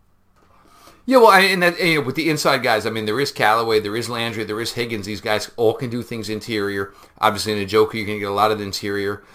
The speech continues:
Um, it was weird against the Texans. Duke Johnson, once again, got put on, like, the, you know, pay no mind list.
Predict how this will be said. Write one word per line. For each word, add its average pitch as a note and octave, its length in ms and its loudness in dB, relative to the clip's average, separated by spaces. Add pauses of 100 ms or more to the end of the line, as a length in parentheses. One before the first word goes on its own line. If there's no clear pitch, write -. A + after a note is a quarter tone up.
(280)
Um, A2 180 4
it G#2 40 -6
was G#2+ 140 -6
weird A#2+ 280 0
against B2+ 260 -4
the A2+ 60 -12
Texans. A2 560 -4
Duke G#2+ 260 -12
Johnson, G#2+ 460 -4
once G2+ 180 -8
again, G#2 380 -4
got F#2+ 260 -4
put A2 180 -2
on, G2+ 220 0
like, G2 240 -6
the, G#2+ 80 -8
you G2 400 -8
know, F2 140 -10
pay A#2 240 -4
no A2+ 120 -2
mind G#2+ 320 0
list. F#2+ 340 -6